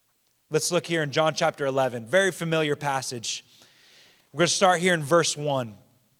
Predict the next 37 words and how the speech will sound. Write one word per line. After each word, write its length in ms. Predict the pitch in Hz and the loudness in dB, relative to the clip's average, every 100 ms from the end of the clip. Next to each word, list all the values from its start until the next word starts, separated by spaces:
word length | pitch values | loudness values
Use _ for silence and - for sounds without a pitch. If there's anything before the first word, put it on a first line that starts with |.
| _ _ - - | _ _ -20 -6
It 60 | |
says, 180 | 196 170 | -2 4
"Now 180 | 196 190 | 4 4
a 60 | |
certain 440 | 165 - 226 180 175 | 4 2 0 0 -2
man 380 | 170 160 147 139 | 0 2 0 0
was 220 | 139 - | -2 0
sick, 580 | - 151 123 - - - _ _ - | 0 0 -2 -8 -20 -20 _ _ -4
Lazarus 720 | 139 165 180 143 131 113 - | 2 4 4 2 -2 -2 -6
of 160 | 120 | -2
Bethany, 560 | 143 139 139 113 107 - _ _ _ _ _ _ - | 0 0 -2 -10 -12 -18 _ _ _ _ _ _ 0
the 120 | 156 | 4
town 380 | - 196 208 202 | 4 4 4 2
of 140 | 147 | 0
Mary 480 | 165 190 185 175 165 | 2 4 6 4 0
and 140 | 156 | -2
her 100 | 151 | -2
sister 600 | - 180 156 - 151 131 - _ | -2 -2 -2 -2 -2 -4 -10 _
Martha. 560 | 135 135 123 113 107 117 _ _ _ _ _ - - | -2 0 0 -4 -16 -18 _ _ _ _ _ -20 -14
It 160 | - 185 | 0 6
was 300 | 190 156 131 | 6 4 2
that 320 | 151 202 180 | 2 2 2
Martha 500 | 170 160 156 156 151 | 4 6 6 4 2
who 180 | 151 160 | 4 2
anointed 640 | 151 151 175 190 196 175 | 2 2 2 0 -2 -4
the 100 | 151 | -4
Lord 340 | 147 156 151 131 | 0 6 6 4
with 160 | 131 | -4
fragrant 520 | - 165 165 156 160 - | -8 0 2 2 -4 0
oil 420 | 147 131 120 120 - - | 2 2 0 -4 -12 -16
and 200 | 147 147 | -8 -4
wiped 300 | 135 170 185 | 4 4 4
his 260 | 180 160 - | 0 2 0
feet 320 | - 180 151 | 0 -6 -6
with 160 | 135 131 | -8 -8
her 120 | 131 | -8
hair, 380 | 120 131 113 | -2 -2 -2